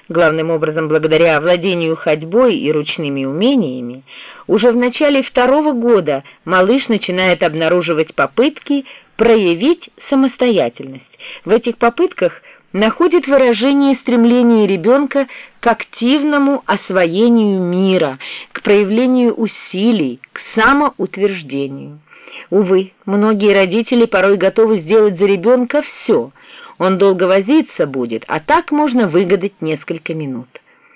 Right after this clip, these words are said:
Но выгода эта весьма сомнительного свойства. Ее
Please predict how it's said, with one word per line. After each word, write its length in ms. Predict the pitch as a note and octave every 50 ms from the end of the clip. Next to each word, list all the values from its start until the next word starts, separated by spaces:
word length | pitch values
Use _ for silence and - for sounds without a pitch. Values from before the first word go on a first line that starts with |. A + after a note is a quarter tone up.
| _ _ _ -
Но 360 | - F#3 G#3 A3+ A3+ G#3+ - -
выгода 600 | - F#3+ F3+ A3 D#4+ F4 D4 F#3+ F#3 D#3+ D3+ D#3+ - -
эта 420 | - D3+ C#3 _ - C#3 C#3 C#3+ _ -
весьма 580 | F3+ F3 F#3+ A#3 A3 - - B3 C4+ D#4+ F4+ E4+
сомнительного 800 | - - D#4+ D4+ C#4+ C#4+ C#4+ C4+ C4 - B3+ B3+ B3+ A#3+ A#3+ A#3 - -
свойства. 560 | C3+ C3+ B2 A2 - _ - - - C3 C#3+ _ _ - - - - - - - - -
Ее 440 | F3+ A3 B3+ A#3+ C4 C#4+ C#4 -